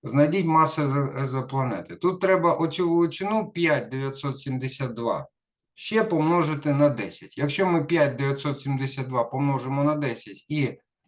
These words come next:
десять двадцять четвертому ще на десять в першому, це у нас буде десять двадцять п'ятому. Тому у нас остаточна відповідь п'ять дев'ятсот сімдесят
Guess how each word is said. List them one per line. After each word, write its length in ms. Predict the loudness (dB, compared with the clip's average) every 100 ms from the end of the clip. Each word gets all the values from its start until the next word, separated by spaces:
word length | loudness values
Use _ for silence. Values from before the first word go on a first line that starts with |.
| _ _
десять 580 | -6 2 4 4 2 -4
двадцять 420 | -2 -2 -2 -6
четвертому 680 | -6 -6 -2 -2 -4 -8 -8
ще 260 | -6 0 2
на 160 | 0
десять 380 | -2 -4 -4 -10
в 140 | -8 0
першому, 580 | 0 0 -6 -10 -12
це 140 | -12 -10
у 120 | -6
нас 260 | -2 -4 -4
буде 220 | -8 -6
десять 520 | -2 -2 -2 -6 -10
двадцять 580 | -6 -4 -4 -8 -12 -10
п'ятому. 720 | -4 -2 0 0 0 0 -2 _ _ _ _
Тому 580 | -4 0 2 2 0 -8 _
у 60 | 0
нас 320 | 2 2 0
остаточна 640 | -6 -6 -4 -2 -2 -2
відповідь 580 | 0 -2 -4 0 0 -2
п'ять 300 | -2 0 0
дев'ятсот 420 | -2 -8 -6 -8
сімдесят 640 | -4 -4 -2 -4 -2 -4